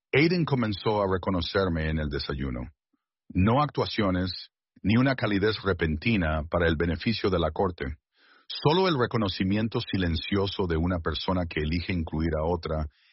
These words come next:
en su conciencia periférica. Una mirada a través de la mesa, un comentario dirigido a mi extremo,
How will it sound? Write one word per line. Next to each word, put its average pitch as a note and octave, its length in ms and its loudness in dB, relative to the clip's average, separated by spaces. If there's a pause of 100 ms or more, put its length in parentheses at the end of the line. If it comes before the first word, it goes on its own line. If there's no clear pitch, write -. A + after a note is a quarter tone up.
(140)
en F2 160 4
su F2+ 180 -2
conciencia D2+ 680 -2
periférica. C2+ 760 -6 (720)
Una C#3 200 6
mirada C3 400 2
a A2 60 0
través G2 380 0
de G#2 80 0
la E2 100 -2
mesa, D#2+ 540 -4 (340)
un B2 160 4
comentario A2 640 2
dirigido F#2 560 -2
a D#2+ 40 -2
mi D#2+ 140 -2
extremo, C#2 640 -6